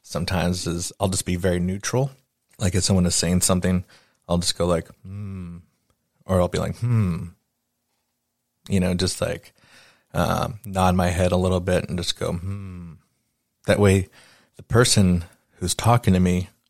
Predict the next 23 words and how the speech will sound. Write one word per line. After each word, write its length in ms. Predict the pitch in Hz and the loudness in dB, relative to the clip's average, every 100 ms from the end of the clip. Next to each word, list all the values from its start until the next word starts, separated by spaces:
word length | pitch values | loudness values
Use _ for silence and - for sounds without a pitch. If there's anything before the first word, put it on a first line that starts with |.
| _ _ _ _ - | _ _ _ _ -12
knows 380 | 92 101 101 90 | 0 4 4 4
I'm 220 | 87 90 | 2 4
listening 420 | 120 - 90 85 | 4 2 0 -2
to 180 | - 85 | -4 -6
them. 340 | 76 87 95 _ _ - | -4 -6 -8 _ _ -4
I'm 140 | 90 | 0
acknowledging 560 | 87 92 95 95 92 90 | 2 4 4 4 2 -2
what 120 | 87 | -2
they're 120 | 73 | -4
saying, 500 | - 92 95 82 87 - _ _ _ _ | -2 -2 -2 -2 -8 -12 _ _ _ _
but 340 | - 85 - _ _ _ _ _ _ _ _ | -6 -4 -6 _ _ _ _ _ _ _ _
I'm, 280 | 95 92 90 - _ _ _ _ | -6 -4 -6 -12 _ _ _ _
what 180 | - 95 | -2 2
I'm 120 | 95 | 4
acknowledging 680 | 92 90 101 101 95 92 90 | 2 0 4 4 4 2 0
with 300 | 104 113 - | 4 2 2
is 200 | 85 87 90 | -2 -2 -4
a 180 | 92 | -4
neutral, 640 | 87 92 90 - 87 87 - _ _ _ _ _ _ _ _ _ _ _ _ - | -4 -4 -4 -2 -2 -2 -8 _ _ _ _ _ _ _ _ _ _ _ _ -2
a 60 | |
neutral 540 | 98 92 - 90 90 90 | 2 2 2 2 2 0
expression. 600 | - - 92 87 - - _ _ _ _ _ | -2 0 0 0 -6 -12 _ _ _ _ _
So 440 | - - 92 82 | -2 0 0 -2